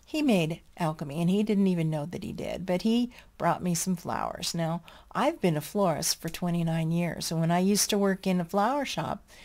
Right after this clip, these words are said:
I didn't even smell, literally didn't smell the flowers because I was so used to it.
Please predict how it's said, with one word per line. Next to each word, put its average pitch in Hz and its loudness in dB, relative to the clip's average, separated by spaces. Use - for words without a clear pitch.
I 294 2
didn't 339 4
even 190 4
smell, 233 2
literally 214 4
didn't 208 4
smell 254 0
the 311 -6
flowers - -6
because 208 2
I 208 4
was 202 6
so - 2
used 190 0
to 113 -4
it. - -8